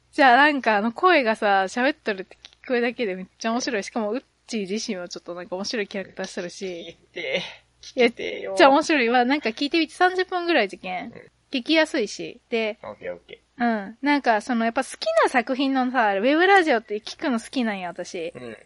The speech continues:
Speaker 1: けど、フリーとかも聞いとったし、ヤマシペダルとかも聞いとるし、
Speaker 2: うん。
Speaker 1: ガッチャマンクラブとかも聞いたしな、だけど、なんかやっぱウェブラジオええな。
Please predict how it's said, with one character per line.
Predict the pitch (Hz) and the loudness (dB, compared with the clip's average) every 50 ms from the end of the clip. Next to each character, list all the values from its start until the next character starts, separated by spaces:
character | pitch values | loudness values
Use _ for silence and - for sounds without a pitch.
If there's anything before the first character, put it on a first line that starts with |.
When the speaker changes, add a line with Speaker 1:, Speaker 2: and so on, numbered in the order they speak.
| _ - | _ -8
Speaker 1:
け | 269 220 | -8 -8
ど、 | 220 220 | -4 -2
フ | 247 269 | 0 2
リ | 285 339 339 302 | 2 2 2 0
ー | 240 | -2
と | - 202 | -2 -4
か | - 202 | -6 -8
も | 190 190 | -12 -10
聞 | - 220 220 | -8 -6 -6
い | 214 | -6
と | - 226 | -6 -8
っ | 220 | -8
た | - 220 | -8 -10
し、 | - - 214 | -10 -6 -6
ヤ | 202 202 | -4 -4
マ | 208 220 | -4 -6
シ | 220 - - | -6 -6 -4
ペ | 240 214 | -4 -4
ダ | 202 | -4
ル | 180 196 | -4 -6
と | - | -10
か | - - | -14 -20
も | - _ | -18 _
聞 | - 190 | -12 -12
い | 190 - | -10 -10
と | 196 180 | -10 -12
る | 175 | -12
し、 | - - 175 170 165 - _ _ - | -12 -12 -12 -12 -14 -16 _ _ -16
Speaker 2:
う | |
ん。 | - 104 95 - - _ _ _ - | -16 -14 -14 -16 -18 _ _ _ -2
Speaker 1:
ガ | 220 214 | -2 0
ッ | |
チ | - 233 | 0 0
ャ | 214 | -2
マ | 214 | -2
ン | 214 | 0
ク | 220 | 0
ラ | 214 196 | 0 0
ブ | 196 | -2
と | - - | -4 -12
か | - | -18
も | - 175 | -18 -16
聞 | - 196 185 | -16 -16 -18
い | |
た | - 208 | -16 -18
し | - - 175 | -18 -18 -16
な、 | 170 170 175 | -16 -16 -16
だ | - - | -18 -20
け | - 175 175 | -20 -20 -18
ど、 | 175 | -16
な | 180 | -16
ん | 180 | -12
か | 180 185 | -10 -10
や | 190 | -10
っ | - | -10
ぱ | 196 | -8
ウ | 185 | -4
ェ | 208 233 277 311 330 339 | 0 2 2 2 2 4
ブ | 403 440 440 | 4 4 4
ラ | 453 453 427 | 4 4 4
ジ | 349 302 254 | 4 2 2
オ | 214 | 2
え | 208 220 220 214 | 2 0 0 -2
え | 202 185 | -4 -6
な。 | 180 180 185 | -8 -12 -14